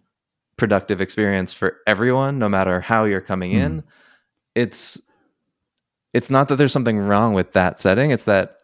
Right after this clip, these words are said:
Speaker 1: I'm not as suited to it. I don't think I'm as good at creating that, like, high energy, exciting, um, hour, no matter who the people are. I'm better at connecting with the person.
Speaker 2: Hmm.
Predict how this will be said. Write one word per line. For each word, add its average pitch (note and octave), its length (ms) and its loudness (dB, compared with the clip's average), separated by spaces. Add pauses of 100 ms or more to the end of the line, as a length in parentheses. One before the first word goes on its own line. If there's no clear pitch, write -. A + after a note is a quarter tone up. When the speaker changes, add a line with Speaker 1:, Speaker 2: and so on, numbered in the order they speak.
Speaker 1:
I'm G2 240 0
not F2+ 220 0
as E2+ 160 -2
suited - 420 -6
to - 80 -8
it. - 140 -8
I F#2+ 100 2
don't F#2 140 0
think F2+ 120 -4
I'm F2 180 -2
as F2 180 -6
good F#2 260 0
at - 160 -4
creating E2+ 520 -4
that, E2+ 320 -6
like, F#2 260 -6 (840)
high G2+ 200 2
energy, F2 440 -2
exciting, E2+ 840 -2 (400)
um, E2+ 440 -4 (520)
hour, E2+ 480 0
no G2 120 0
matter F2+ 240 2
who G#2+ 160 0
the F#2 100 0
people A2+ 300 2
are. C#3+ 300 4 (260)
I'm F#2+ 140 -2
better F2 260 2
at - 340 -6
connecting F2 520 -2
with E2 260 -2 (100)
the - 120 -6
person. - 400 -6 (580)
Speaker 2:
Hmm. G#2+ 140 -10